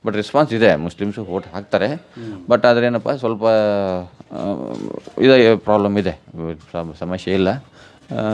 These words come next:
Speaker 1: ಸುಮಾರು ಒಂದು ಎಂಟ್ನೂರ, ಎಂಟ್ನೂರ, ಎಂಟ್ನೂರೈವತ್ತು ಪೋಲಿಂಗ್ ಆಗುತ್ತೆ.
Speaker 2: ಹ್ಮ್, ಹ್ಮ್.
Speaker 1: ಬಿ-,
Speaker 2: ಈ ಭಾಗದಲ್ಲಿ ಮುಸ್ಲಿಂ ಜನಸಂಖ್ಯೆ ಸುಮಾರು ಅರವತ್ತೈದು ಪರ್ಸೆಂಟ್ಗೆ ಹೆಚ್ಚಿದೆ ಅಂತ ನಿಮ್ಮ ವಾರ್ಡಲ್ಲಿ ಅಂತ ಗೊತ್ತು, ನಮ್ಮ ಗಮನದಲ್ಲಿದೆ.
Speaker 1: ಹೌದು.
Speaker 2: So ಅವ್ರನ್ನ ಯಾವ ರೀತಿ ಒಂದು ಸಮನ್ವಯದಲ್ಲಿ ತಗೊಂಡು ಹೋಗ್ತಾ ಇದ್ದೀರಾ?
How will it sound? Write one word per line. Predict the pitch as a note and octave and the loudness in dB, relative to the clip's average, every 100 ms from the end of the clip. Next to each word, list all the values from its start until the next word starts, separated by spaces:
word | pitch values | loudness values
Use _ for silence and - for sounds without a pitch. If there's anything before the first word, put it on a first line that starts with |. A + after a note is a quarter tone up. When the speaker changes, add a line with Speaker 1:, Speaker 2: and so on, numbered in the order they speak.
| G#2+ G#2+ G#2+ G#2 G#2 G2+ G2 - - | 0 0 0 2 0 0 -2 -8 0
Speaker 1:
ಸುಮಾರು | A#2 A#2+ A2 | 4 6 6
ಒಂದು | A2 A2 G#2 G#2 G2+ F#2+ | 4 4 2 2 -2 -2
ಎಂಟ್ನೂರ, | G#2+ G2+ G#2+ G#2+ | -4 -4 -4 -2
ಎಂಟ್ನೂರ, | G2+ A2 G2+ A2 | 0 -2 0 2
ಎಂಟ್ನೂರೈವತ್ತು | G#2+ G#2 G#2 G2+ - A2 A2 G2+ G2 | 2 4 4 2 0 -4 -2 -4 -4
ಪೋಲಿಂಗ್ | - A2 A2+ | -2 0 2
ಆಗುತ್ತೆ. | G#2 G#2 - - _ _ _ _ - _ - _ _ - | 2 2 -2 -10 _ _ _ _ -20 _ -20 _ _ -16
Speaker 2:
ಹ್ಮ್, | A2 | -14
ಹ್ಮ್. | F#2+ F#2+ F2+ - _ _ _ - C#3+ | -14 -14 -18 -20 _ _ _ -14 -2
Speaker 1:
ಬಿ-, | A2 B2+ - - - | 0 -2 -8 -4 6
Speaker 2:
ಈ | E3+ | 8
ಭಾಗದಲ್ಲಿ | E3+ F3+ E3+ E3 C#3 G#2+ A#2 D#3 - - | 10 10 10 10 10 10 8 4 0 0
ಮುಸ್ಲಿಂ | C3 C#3+ - F#3+ | 4 6 6 6
ಜನಸಂಖ್ಯೆ | D#3+ D3+ D3+ C#3 | 6 6 4 4
ಸುಮಾರು | D3 C#3+ C3+ | 4 6 6
ಅರವತ್ತೈದು | A#2+ D3 D#3 D3+ | 6 6 4 2
ಪರ್ಸೆಂಟ್ಗೆ | C#3 A#2 C3 B2+ | 2 4 2 4
ಹೆಚ್ಚಿದೆ | A2+ - B2+ A#2+ | 0 2 2 4
ಅಂತ | A2+ | 4
ನಿಮ್ಮ | A#2 A2+ | 4 6
ವಾರ್ಡಲ್ಲಿ | A2 G#2 G2+ G#2 | 6 4 2 0
ಅಂತ | G#2 | 0
ಗೊತ್ತು, | C#3+ G#2+ A2 | 2 0 2
ನಮ್ಮ | G2+ A2 | 4 4
ಗಮನದಲ್ಲಿದೆ. | G#2 G#2+ G#2 G2 G2+ | 6 6 6 4 2
Speaker 1:
ಹೌದು. | G#2+ - - - G#2 - - - | 0 -6 -20 -14 -14 -14 -2 4
Speaker 2:
So | F#3 | 8
ಅವ್ರನ್ನ | E3+ G3+ F#3 | 8 8 6
ಯಾವ | B2 B2 G#3 | 6 6 6
ರೀತಿ | G#3+ G3 | 6 4
ಒಂದು | F#3 | 2
ಸಮನ್ವಯದಲ್ಲಿ | D3 D3+ F#3 F3 D#3+ D#3+ | 4 4 6 6 6 4
ತಗೊಂಡು | D3 B2 | 4 2
ಹೋಗ್ತಾ | G#2+ - G2+ | 2 -2 -4
ಇದ್ದೀರಾ? | F#2 | -4